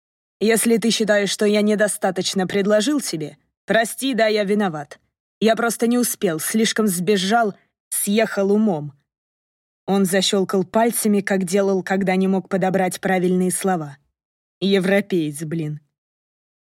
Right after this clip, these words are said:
«Сошёл с ума», обречённо подсказала Данка, не понимая, зачем слушает весь этот словесный поток, который лился прямо на неё.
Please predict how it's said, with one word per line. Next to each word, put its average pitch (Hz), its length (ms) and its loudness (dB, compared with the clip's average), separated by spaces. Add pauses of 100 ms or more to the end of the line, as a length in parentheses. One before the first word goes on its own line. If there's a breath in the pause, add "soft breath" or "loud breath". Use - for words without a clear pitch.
(140)
«Сошёл 214 440 0
с - 160 -4
ума», 123 300 0 (800)
обречённо 180 640 0
подсказала 180 640 -2
Данка, 202 500 -2 (480)
не 214 160 4
понимая, 208 420 2
зачем 196 380 0
слушает 196 560 -2
весь 190 200 -2
этот 180 220 -6
словесный 196 600 0
поток, 254 500 -2 (300)
который 208 360 2
лился 214 360 0
прямо 202 300 2
на 202 80 2
неё. 180 400 0